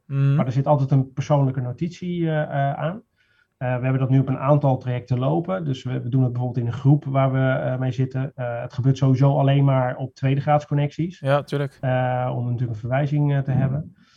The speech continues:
Speaker 2: Eh, en ze blijven ook na-, eh, namens mij, we hebben daar een funnel op, eh, zitten, eh, in, in contact met, eh, met de personen. Eigenlijk tot het moment dat de persoon zegt, "Joh, eh, nou, nou moet je
Speaker 1: <laughs>
Speaker 2: ophouden."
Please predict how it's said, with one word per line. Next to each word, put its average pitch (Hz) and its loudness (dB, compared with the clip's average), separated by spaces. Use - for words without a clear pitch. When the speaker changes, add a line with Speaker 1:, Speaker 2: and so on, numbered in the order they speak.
Speaker 2:
Eh, 135 4
en 165 6
ze 160 4
blijven 151 6
ook 147 2
na-, 135 2
eh, 139 0
namens 147 2
mij, 139 2
we 135 -8
hebben 131 -6
daar 131 -4
een 131 -4
funnel 147 0
op, 131 -6
eh, 135 -2
zitten, 131 -6
eh, 131 -6
in, 143 -6
in 147 0
contact - -2
met, 127 -6
eh, 127 -10
met 127 -10
de - -20
personen. 120 -14
Eigenlijk 135 -4
tot 151 0
het 139 4
moment 135 4
dat 131 -6
de - -20
persoon 131 -6
zegt, 127 -6
"Joh, 131 -2
eh, 131 -2
nou, 127 -6
nou 135 4
moet 135 4
je 143 -2
Speaker 1:
<laughs> 120 -6
Speaker 2:
ophouden." 127 2